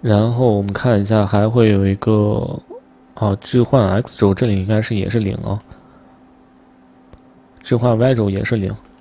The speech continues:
然后将我们的这个前面的，再将我们的时间线指针拖拽到前面去啊，再将我们的 X 轴和 Y 轴呢稍微给它调出来一点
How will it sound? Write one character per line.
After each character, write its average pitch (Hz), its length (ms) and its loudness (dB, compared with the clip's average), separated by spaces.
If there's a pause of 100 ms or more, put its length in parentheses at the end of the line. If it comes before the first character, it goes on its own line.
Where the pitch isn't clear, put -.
(1600)
然 110 180 2
后 120 240 4
将 120 300 0
我 104 80 0
们 98 80 -4
的 107 80 0
这 110 180 -2
个 101 320 -4 (460)
前 - 220 -4
面 120 160 0
的， 107 100 -2 (140)
再 131 160 4
将 120 120 2
我 113 60 2
们 101 80 0
的 104 60 0
时 - 120 -6
间 120 120 0
线 117 160 0
指 98 100 -6
针 107 160 0
拖 113 160 0
拽 113 80 2
到 110 80 4
前 101 160 -4
面 110 160 -2
去 101 80 -4
啊， 95 220 -4 (520)
再 113 140 0
将 110 140 2
我 104 40 0
们 101 80 -6
的 101 60 -2
X 104 260 -4
轴 107 140 -2
和 107 120 -4
Y 110 180 2
轴 104 100 -2
呢 98 140 -2
稍 101 140 -2
微 101 60 -2
给 101 80 -4
它 92 120 -2
调 104 180 -6
出 110 80 -4
来 104 80 0
一 98 60 -2
点 104 120 -8